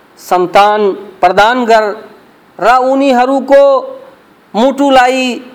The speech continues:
सन्तान प्रदान गरेर शीतल पारिदेऊ।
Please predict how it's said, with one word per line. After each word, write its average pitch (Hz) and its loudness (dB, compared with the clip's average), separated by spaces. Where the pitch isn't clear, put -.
सन्तान 247 0
प्रदान 254 2
गरेर 240 0
शीतल 262 0
पारिदेऊ। 220 2